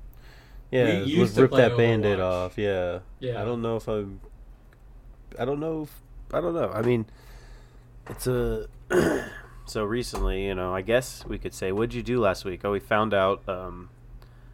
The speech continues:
Speaker 1: one of the biggest game developer companies of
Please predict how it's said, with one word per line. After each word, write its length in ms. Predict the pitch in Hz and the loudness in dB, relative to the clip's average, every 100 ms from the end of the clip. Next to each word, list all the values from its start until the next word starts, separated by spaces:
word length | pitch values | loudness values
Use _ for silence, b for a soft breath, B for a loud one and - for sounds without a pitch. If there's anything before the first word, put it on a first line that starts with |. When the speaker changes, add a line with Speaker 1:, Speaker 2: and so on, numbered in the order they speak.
| B B - | B B -10
Speaker 1:
one 140 | 104 98 | -4 -4
of 80 | 95 | -2
the 120 | 92 | -4
biggest 480 | - 95 95 - - - - - - | -2 -2 -2 -6 -14 -20 -20 -20 -10
game 260 | 95 92 90 | -6 -4 -6
developer 500 | 87 90 85 92 85 | -6 -4 -4 -8 -12
companies 580 | - 87 90 87 82 | -12 -12 -10 -10 -8
of 160 | 87 | -10